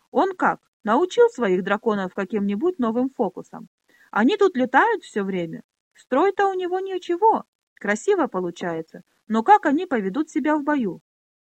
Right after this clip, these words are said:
«Пока что», осторожно ответил Пол, «драконы развиваются даже быстрее, чем мы рассчитывали».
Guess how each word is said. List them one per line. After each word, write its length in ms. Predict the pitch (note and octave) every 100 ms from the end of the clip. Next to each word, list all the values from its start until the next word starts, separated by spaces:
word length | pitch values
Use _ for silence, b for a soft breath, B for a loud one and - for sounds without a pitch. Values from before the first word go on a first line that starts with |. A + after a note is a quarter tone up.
| _ _ -
«Пока 360 | F#3 - G4+ A4+
что», 280 | - D#3+ - _
осторожно 560 | F3 - F3 E3+ E3+ E3
ответил 360 | F3 E3 E3+
Пол, 300 | - D#3 - _ _ _ _ _ -
«драконы 480 | G#3 A#3+ G#4 G#4 F#4
развиваются 640 | C4+ B3+ C4 D#4+ E4 A3+
даже 300 | G3 G3 G#3
быстрее, 440 | F3+ - A#3 C#4
чем 220 | D4+ A3 F3+
мы 140 | F3+
рассчитывали». 720 | G3 A3 A3 - E3+ E3+ G3+